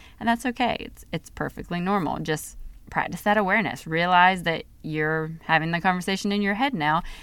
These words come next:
and just bring yourself back to being present with the person and really listening and, you know, hearing the way that you would want to be heard. Like, "Hey,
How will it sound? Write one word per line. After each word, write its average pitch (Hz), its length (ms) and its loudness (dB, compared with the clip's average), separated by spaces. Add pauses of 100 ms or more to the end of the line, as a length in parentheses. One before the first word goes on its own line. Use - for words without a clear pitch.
(560)
and 185 120 -2
just 175 140 -4
bring 151 220 -2
yourself 160 360 -2
back 143 260 2
to 147 300 -4 (380)
being 165 220 -4
present 156 340 0
with 143 140 -6
the - 60 -6
person 139 440 -4
and 143 220 -2
really 147 260 0
listening 135 600 -6
and, 139 280 -2 (320)
you 147 140 -4
know, 147 240 -2 (1000)
hearing 151 680 0 (260)
the 175 120 -2
way 170 200 4
that 165 140 0
you 165 180 -2
would 170 140 0
want - 240 -10
to - 100 -12
be - 120 -8
heard. - 460 -10 (320)
Like, - 220 -10 (800)
"Hey, - 400 -2